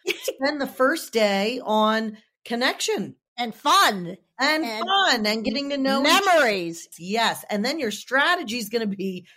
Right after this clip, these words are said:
Speaker 2: way easier to discuss. Disagreements are gonna be easier to discuss because you've built that trust. So it's just has to be more intentional. And it's kind of amazing. I just talked to a team yesterday. They're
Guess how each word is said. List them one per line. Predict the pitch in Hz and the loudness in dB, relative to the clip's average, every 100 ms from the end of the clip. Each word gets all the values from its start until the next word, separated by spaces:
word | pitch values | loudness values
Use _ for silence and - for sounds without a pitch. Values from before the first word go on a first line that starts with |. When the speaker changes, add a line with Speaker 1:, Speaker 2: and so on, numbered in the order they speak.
| _ _ | _ _
Speaker 2:
way | 175 214 240 | -2 4 4
easier | 277 254 240 202 202 | 4 -2 -4 -2 -2
to | 165 | -2
discuss. | 143 156 - - 202 208 214 - _ _ _ - | -6 -10 -10 -4 0 0 -2 -10 _ _ _ -16
Disagreements | 175 185 185 143 202 254 262 262 | -8 -6 -6 -4 -2 0 0 -2
are | |
gonna | 240 226 | -4 -4
be | 226 220 | -6 -6
easier | 220 202 208 | -6 -4 -4
to | 196 | -4
discuss | 190 196 - 185 180 | -6 -6 -6 -6 -6
because | - - 160 | -10 -12 -12
you've | 156 151 | -12 -10
built | 165 160 | -8 -8
that | 165 - | -10 -10
trust. | - 127 - | -8 -8 0
So | 208 196 196 - | 2 2 -2 -8
it's | 233 226 - | -6 -6 -6
just | - 359 - - _ | -6 -6 -8 -12 _
has | - 247 240 262 | -6 -2 -2 -6
to | 285 | -10
be | 269 | -8
more | 254 208 202 | -4 -4 -4
intentional. | 196 165 - 175 170 - 220 220 226 | -4 -8 -10 -10 -8 -8 -6 -4 -4
And | 185 175 | -4 -4
it's | 170 - | -6 -8
kind | - 226 285 | -8 -6 -4
of | |
amazing. | 285 190 180 202 185 185 165 | 0 0 2 2 0 -2 0
I | 170 | -2
just | 190 196 | -4 -4
talked | 208 196 | -2 -2
to | - | -2
a | 190 | -6
team | 196 208 202 | -4 -2 0
yesterday. | 208 214 208 180 | 0 -2 -2 -2
They're | 147 156 | 0 -2